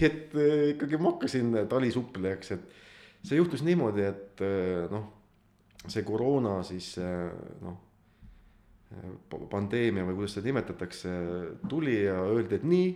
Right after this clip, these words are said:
sõbrad, maski on vaja kanda. No aga see oli minu jaoks täiesti nagu absurdne, et hakata maski kandma, et ma olen ise hingamistreener, terapeut,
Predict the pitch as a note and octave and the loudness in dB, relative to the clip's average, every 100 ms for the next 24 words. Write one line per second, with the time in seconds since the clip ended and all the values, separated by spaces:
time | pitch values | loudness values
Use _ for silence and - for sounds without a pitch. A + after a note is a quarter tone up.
0 | - C3 C3 B2 - - G#2 A2+ - F2 | -2 -2 0 -2 -4 -6 -4 -4 -4 -4
1 | F2+ F2 F#2 F2 - - _ - - _ | -2 -2 -4 -6 -12 -18 _ -20 -20 _
2 | _ _ - G#2+ A2 A2+ C#3+ C3 A#2 A2+ | _ _ -10 -6 -4 -2 0 2 2 2
3 | B2 D#3+ A2 F#2+ - G#2 A2+ G2+ - F#2 | 0 0 0 -2 -2 0 2 0 -4 -6
4 | F2+ F2+ F#2 F#2 - C#3 F#2 E2+ - F2 | -4 -4 -6 -6 -4 -2 -2 -6 -6 -10
5 | F2 F2 - D#2+ D#2 D#2 D2+ F#2 G#2 F#2+ | -10 -10 -8 -6 -6 -10 -10 -8 -8 -10
6 | E2+ D#2+ D#2+ D#2+ E2 - F#2 A2 A2+ G2+ | -10 -12 -12 -12 -12 -10 -8 -8 -6 -4
7 | A#2+ F#2+ F2 F2 - - _ _ - B2 | -4 -4 -4 -6 -12 -20 _ _ -6 -2
8 | A2 F2 A#2 B2 - F2 F2 | -2 -2 -2 -2 -4 -6 -6